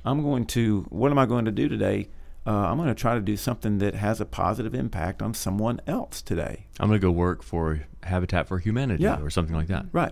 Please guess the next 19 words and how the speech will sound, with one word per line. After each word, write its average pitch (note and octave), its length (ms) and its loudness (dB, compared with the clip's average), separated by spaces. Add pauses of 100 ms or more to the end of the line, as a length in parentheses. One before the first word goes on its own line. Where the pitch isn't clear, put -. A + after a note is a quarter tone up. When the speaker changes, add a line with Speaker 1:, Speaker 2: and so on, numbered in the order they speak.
Speaker 1:
because B2+ 800 6 (340)
I C#3+ 520 2 (500)
think D3 300 0
it's - 140 -4
very B2 260 0
important A2 680 0 (1600)
because C3 300 -2
there's A#2+ 160 -2
something C#3 400 0
bigger D3 360 2
than A#2+ 220 2
me B2+ 260 2
that A2 140 0
I'm G#2+ 180 0
living A2+ 400 0
for. - 480 -6
It's - 140 -6
not F3+ 180 0
just F3+ 180 0